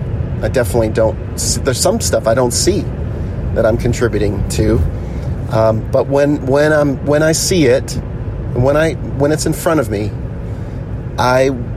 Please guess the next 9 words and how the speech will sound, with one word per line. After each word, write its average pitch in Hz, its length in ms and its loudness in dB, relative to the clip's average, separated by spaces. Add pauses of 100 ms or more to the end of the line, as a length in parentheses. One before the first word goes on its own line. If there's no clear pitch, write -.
want 143 320 4
to, 120 160 4
as 117 120 2
quickly 160 420 0
as 139 100 2
possible, 107 680 0
to - 160 -2
own 117 220 4
it 95 120 2